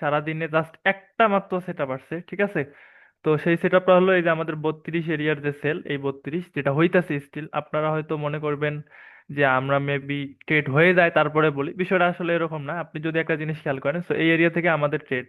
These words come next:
just ট্রিক করলো মাত্র, হ্যাঁ? এখন দেখেন, এই যে বত্রিশ তেত্রিশের সেল, এইটা আমরা কখন প্রেডিক্ট করছিলাম? হ্যাঁ, আমি যখন ভিডিও বানাইতেছি, so এটা আমি প্রেডিক্ট করছিলাম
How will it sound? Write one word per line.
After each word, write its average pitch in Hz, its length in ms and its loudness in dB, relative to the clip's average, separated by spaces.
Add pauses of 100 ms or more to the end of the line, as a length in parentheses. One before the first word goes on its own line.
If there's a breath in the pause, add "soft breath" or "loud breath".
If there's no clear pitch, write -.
just 135 200 -2 (140)
ট্রিক 185 180 -2 (100)
করলো 143 160 0 (100)
মাত্র, - 180 -8 (120)
হ্যাঁ? 170 160 0 (400 loud breath)
এখন 165 180 2
দেখেন, 175 180 4 (180)
এই 185 100 2 (180)
যে 196 80 6 (240)
বত্রিশ 156 460 -6 (140)
তেত্রিশের 156 560 -2 (100)
সেল, 156 220 2 (340)
এইটা 147 200 0 (120)
আমরা 151 140 0 (100)
কখন 165 220 0 (200)
প্রেডিক্ট 147 300 -4
করছিলাম? 147 340 -6 (220)
হ্যাঁ, 175 220 -6
আমি 143 160 -4
যখন 151 220 -2
ভিডিও 143 220 2
বানাইতেছি, 139 440 -2 (560 loud breath)
so - 60 -4 (100)
এটা 151 200 4
আমি 185 200 4
প্রেডিক্ট 185 280 2
করছিলাম 185 360 2